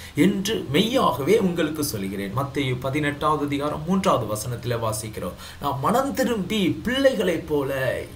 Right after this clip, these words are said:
இயேசுவை ஏற்றுக்கொள்ள வேண்டும். ஹல்லேலூயா.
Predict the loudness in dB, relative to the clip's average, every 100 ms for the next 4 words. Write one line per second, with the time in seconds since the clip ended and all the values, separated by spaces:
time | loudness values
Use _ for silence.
0 | 0 2 4 0 -2 -2 -4 -2 0 0
1 | -2 -6 -6 -6 -8 -12 -12 -14 -14 -16
2 | -10 -8 -8 -12 -12 -12